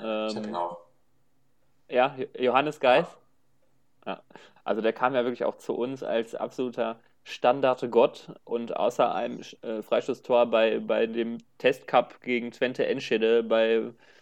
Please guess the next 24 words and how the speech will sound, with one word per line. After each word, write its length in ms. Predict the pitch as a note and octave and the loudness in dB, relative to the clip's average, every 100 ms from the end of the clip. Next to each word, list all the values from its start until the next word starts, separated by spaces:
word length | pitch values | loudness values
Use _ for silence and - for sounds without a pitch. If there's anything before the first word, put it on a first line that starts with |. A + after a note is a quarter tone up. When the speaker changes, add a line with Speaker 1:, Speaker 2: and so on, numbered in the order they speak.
| _ _ _ _ | _ _ _ _
Speaker 2:
T-, 320 | - B2+ B2 | -10 -6 -2
Telekom 460 | - D3 - A2+ - | 2 2 4 4 4
Cup 220 | A2 - | 0 2
oder 200 | A2 A2 | 2 2
so, 80 | A2 | 2
wie 60 | |
das 240 | A2 G#2+ - | -2 -2 -2
auf 160 | G#2+ - | -2 2
Schalke 300 | A#2 A2 A2 | 2 2 -2
hieß, 280 | A#2 C3 - | -4 -6 -4
da 220 | A#2+ B2+ - _ _ _ | -4 -6 -16 _ _ _
erinnere 220 | A#2 A2 | -2 0
ich 100 | - | -2
mich 160 | B2 A#2+ | -8 -8
wirklich 320 | A2+ - - _ - | -10 -10 -16 _ -12
an 100 | A2+ | -8
ihm, 160 | A2 - | -8 -10
an 140 | A2 | -12
keinen 540 | - A2+ A#2+ A2+ F2+ | -2 0 0 -4 -12
wirklich 220 | A2 - - | -14 -18 -6
tollen 300 | A#2+ A2 G#2+ | -4 -4 -4
Freistoß 440 | G#2 G#2+ - G2 _ | -4 -4 -6 -16 _
bei 240 | E2+ F2 | -4 -2
uns. 300 | F2+ A#2 - | -2 -6 -16